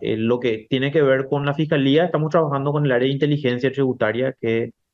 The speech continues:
ya, como digo, designé dos personas que están trabajando con ellos y eso puede tardar entre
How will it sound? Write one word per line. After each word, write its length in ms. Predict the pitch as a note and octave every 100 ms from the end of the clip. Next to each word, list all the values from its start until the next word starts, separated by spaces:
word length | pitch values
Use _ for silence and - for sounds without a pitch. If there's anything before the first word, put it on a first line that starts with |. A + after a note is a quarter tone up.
| _ _ -
ya, 320 | G2 G#2+ G#2+
como 200 | A2+ A2+
digo, 280 | G#2 A2 G#2+
designé 380 | A2+ A2+ A2+ A2
dos 160 | A#2
personas 380 | C#3+ C3 D#3+ F3
que 60 | E3
están 200 | D3 A#2
trabajando 440 | B2 A#2 G#2+ A2+
con 180 | C3 C3+
ellos 280 | C#3+ E3+ E3+
y 140 | C#3
eso 320 | A#2 A#2+ F3+ C3+
puede 200 | B2 B2
tardar 260 | B2+ A2+
entre 540 | A#2+ B2 C3 A#2+ G2+